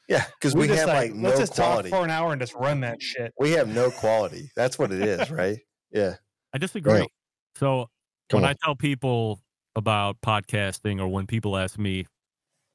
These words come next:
Speaker 3: what are the top things to recommend, I always end with how important editing is. So if you long form it for an hour or an hour, I mean,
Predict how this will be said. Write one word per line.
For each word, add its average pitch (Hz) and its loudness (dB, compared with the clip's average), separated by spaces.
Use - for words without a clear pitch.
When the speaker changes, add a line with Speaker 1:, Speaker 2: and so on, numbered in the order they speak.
Speaker 3:
what 104 0
are 104 -2
the 92 -6
top 104 -2
things 98 -2
to 104 -8
recommend, 90 -4
I 110 0
always 135 2
end 117 -2
with 98 -4
how 117 0
important 104 -4
editing 95 -4
is. - -14
So 101 -6
if - -6
you 123 0
long 107 0
form 101 -2
it 92 -8
for 98 -4
an 90 -4
hour 92 -2
or 92 -4
an 92 -2
hour, 98 -2
I 104 -4
mean, 104 -4